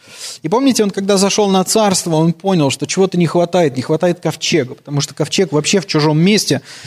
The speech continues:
находится. Он принёс ковчег. Потом он захотел построить дом Господу. Богу это очень понравилось, но он ему сказал: «Ты пролил много крови, ты не сможешь этого сделать». И, э, в седьмой главе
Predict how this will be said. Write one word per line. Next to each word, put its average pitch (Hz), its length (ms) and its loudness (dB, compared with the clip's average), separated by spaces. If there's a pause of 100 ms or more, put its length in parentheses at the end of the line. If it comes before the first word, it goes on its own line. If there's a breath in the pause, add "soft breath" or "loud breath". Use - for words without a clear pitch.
(160 loud breath)
находится. 156 560 0
Он 160 120 0
принёс 185 360 2
ковчег. 135 600 -2 (240)
Потом 190 280 0
он 202 60 2
захотел 190 400 0
построить 175 540 2
дом 170 260 2
Господу. 151 540 0 (640 loud breath)
Богу 190 420 2
это 180 180 2
очень 175 240 2
понравилось, 185 580 2
но 160 220 2
он 165 60 2
ему 170 100 4
сказал: 170 320 0
«Ты 165 100 0
пролил 170 400 2
много 160 320 2
крови, 175 260 2
ты 160 120 0
не 156 80 2
сможешь 160 340 0
этого 151 240 2
сделать». 147 560 0 (1040)
И, 165 320 4
э, 139 360 -2 (540)
в - 80 -8
седьмой 170 460 2
главе 175 720 2